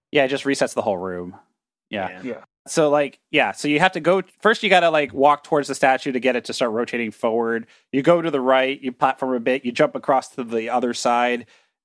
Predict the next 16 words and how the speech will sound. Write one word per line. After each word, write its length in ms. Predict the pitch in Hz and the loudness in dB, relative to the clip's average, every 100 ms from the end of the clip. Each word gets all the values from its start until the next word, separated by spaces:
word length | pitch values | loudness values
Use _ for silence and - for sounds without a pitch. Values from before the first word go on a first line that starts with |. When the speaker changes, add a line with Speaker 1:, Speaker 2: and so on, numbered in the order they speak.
| - | -2
Speaker 1:
and 500 | 123 120 120 120 131 | 2 2 0 -4 -8
you 120 | 120 | -4
wait 220 | 123 131 - | -2 -2 -2
for 140 | 131 | -6
it 60 | - | -4
to 80 | |
continue 380 | 113 123 135 127 | -6 -6 -4 -2
rotating 460 | 120 120 - 123 113 | -2 -2 -2 -4 -4
forward 600 | - 120 120 120 123 123 | -4 -2 0 0 -2 -4
until 320 | 127 117 127 | -6 -4 -2
you 180 | 123 120 | -2 -2
can 160 | 131 113 | -4 -2
get, 280 | 123 123 _ _ _ _ | -2 -4 _ _ _ _
basically, 420 | 139 139 151 143 | -2 0 -2 -2
you're, 240 | 120 143 151 | 0 -4 0
you're 200 | 143 | -2